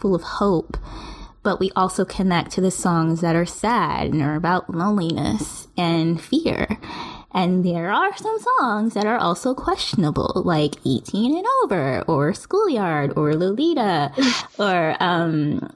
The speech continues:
I don't know, some of the stuff that he wrote for the time, like Wild and Loose, or, like, there, there's a good portion of songs in there that are like, "What?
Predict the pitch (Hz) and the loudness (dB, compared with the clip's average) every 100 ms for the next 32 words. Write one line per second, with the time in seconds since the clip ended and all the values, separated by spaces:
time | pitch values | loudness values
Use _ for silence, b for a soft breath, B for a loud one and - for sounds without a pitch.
0 | - 165 220 214 202 202 208 196 202 208 | -2 0 2 2 2 2 0 0 0 0
1 | 220 226 233 254 262 262 - 294 302 - | 0 -2 -2 0 0 0 0 -2 0 0
2 | 330 247 185 170 175 214 254 269 320 220 | 2 2 0 0 2 2 2 2 2 0
3 | - - - - 185 180 180 175 - 196 | -4 -14 -8 0 2 4 2 2 2 2
4 | 170 - B B B B - 240 - 247 | 0 -2 B B B B -2 0 2 0
5 | 302 302 339 381 427 - - 370 415 - | 2 2 4 2 -2 -10 -4 0 0 -2
6 | - 415 403 - - 370 381 359 269 233 | -2 0 0 -2 -2 0 0 0 2 2
7 | 214 208 202 208 180 170 - - 370 | 2 2 2 2 2 0 0 0 0